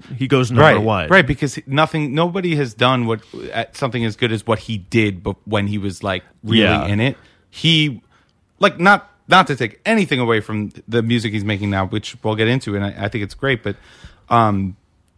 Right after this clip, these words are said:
Speaker 2: the, his impact is still, like, his music and his impact and a couple other people that were around that, like, that was, like, you look back and you're like, "Oh, that was kind of a golden age of rap or a golden age
Speaker 1: Yeah.
Speaker 2: of music,"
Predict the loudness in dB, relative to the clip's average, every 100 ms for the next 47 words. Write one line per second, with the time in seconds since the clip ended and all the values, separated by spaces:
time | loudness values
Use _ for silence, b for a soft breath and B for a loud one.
0 | _ _ -2 -2 -2 -4 -2 0 2 0
1 | 4 4 4 0 -4 -6 0 2 2 0
2 | -4 -2 -4 0 0 0 -4 -4 -2 -2
3 | 0 -2 0 -2 -2 -4 -2 2 2 2
4 | 0 -2 -2 -2 2 2 4 4 4 2
5 | -2 b b b b _ 0 0 4 4
6 | 4 4 2 0 -4 -2 0 0 2 2
7 | 4 2 0 0 2 2 2 0 0 0
8 | 0 0 0 -2 -2 -4 -2 -2 -2 -4
9 | 0 0 -2 -6 -10 -8 -6 -6 -4 0
10 | 2 2 2 0 -2 -4 -14